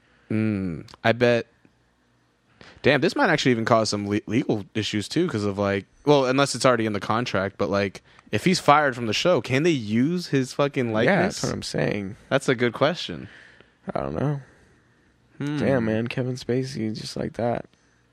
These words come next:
Speaker 1: Just
Speaker 2: Gone.
Speaker 1: like that.
Speaker 2: Gone.
Speaker 1: Uh, hold on, let me look it up. House of Cards. Da-da-da-da. I just wanna see when they're gonna start production. But it's just like, I mean, again, so we got what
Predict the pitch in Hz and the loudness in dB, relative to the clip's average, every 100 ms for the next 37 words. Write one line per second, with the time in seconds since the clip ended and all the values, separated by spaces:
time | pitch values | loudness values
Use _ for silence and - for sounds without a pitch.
0 | _ _ _ - 113 123 117 98 101 117 | _ _ _ -2 2 2 0 0 0 0
1 | 117 - 95 98 98 95 - _ _ _ | -4 -8 -6 -4 -4 -6 -12 _ _ _
2 | _ - - 110 117 110 123 117 _ _ | _ -18 -6 -2 0 0 -4 -10 _ _
3 | _ _ _ _ _ _ _ _ _ _ | _ _ _ _ _ _ _ _ _ _
4 | _ _ _ _ _ - 62 104 87 65 | _ _ _ _ _ -10 -8 -4 -4 -4
5 | 62 95 95 92 92 85 95 98 - 104 | -6 -6 -6 -4 -6 -4 -6 -8 -4 0
6 | 104 104 104 104 104 - 104 104 104 110 | 2 2 0 -2 -6 -12 -6 -4 -4 -2
7 | 110 107 104 101 101 113 104 101 101 - | -2 -4 -6 -8 -8 -6 -6 -6 -8 -6
8 | 107 98 - - 104 135 131 - - 135 | -6 -6 -10 -14 -8 -4 -4 -4 -6 -4
9 | 131 131 - _ _ - - - _ 151 | -4 -6 -10 _ _ -20 -20 -20 _ 2
10 | 151 - 156 156 139 123 - - - _ | 4 2 0 4 4 4 -2 -14 -20 _
11 | _ _ _ _ _ _ _ _ _ _ | _ _ _ _ _ _ _ _ _ _
12 | - 170 160 139 135 135 120 110 131 127 | 2 4 4 4 4 4 2 0 2 4
13 | 135 | 4